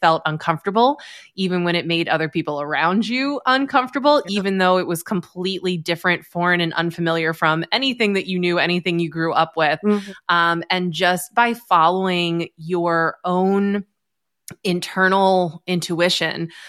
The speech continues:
Speaker 1: um, you've allowed yourself to go down all these different roads that have led you to a beautiful place that you're in right now. So for the people who haven't had a front row seat like myself, if you could give a little bit of background information in terms of where you were at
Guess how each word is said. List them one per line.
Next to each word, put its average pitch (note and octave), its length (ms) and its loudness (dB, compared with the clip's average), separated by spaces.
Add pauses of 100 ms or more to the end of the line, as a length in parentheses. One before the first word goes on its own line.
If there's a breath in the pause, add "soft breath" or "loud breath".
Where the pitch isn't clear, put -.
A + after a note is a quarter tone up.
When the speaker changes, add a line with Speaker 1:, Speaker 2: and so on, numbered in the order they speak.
(200 loud breath)
Speaker 1:
um, E3 260 2
you've E3+ 320 -4
allowed E3+ 380 2
yourself E3+ 260 -2
to - 80 -8
go D#3+ 220 -2
down E3 260 2
all D#3+ 140 -2
these E3 180 -6
different D#3+ 300 -8
roads E3 580 -2
that E3 220 2
have D#3 260 -4
led D#3 260 -2
you D#3 140 -6
to D#3+ 460 -2 (400 loud breath)
a F3+ 80 0
beautiful F3+ 460 -2
place E3+ 440 -2
that D#3 260 0
you're D3+ 120 -4
in D#3+ 200 -4
right D3+ 280 -2
now. D#3 300 2
So F#3+ 480 2 (360 loud breath)
for G#3+ 140 -4
the G#3+ 80 2
people G3 320 -2
who F3 400 -12
haven't F4+ 300 0
had D4 120 2
a C#4+ 60 0
front A#3 200 2
row A3 120 2
seat G#3+ 260 -6
like F#3 240 0
myself, F3+ 480 2
if F3+ 140 -6
you G3 100 -6
could C4 180 -2
give G#3+ 140 -2
a G3+ 60 0
little F#3+ 280 0
bit B3+ 140 2
of G#3 100 0
background F3+ 460 2
information E3 540 -4
in E3 100 -4
terms E3 320 -4
of E3+ 220 -2 (340 soft breath)
where F3 320 0
you G#3+ 160 -2
were G3+ 220 2
at F3 340 4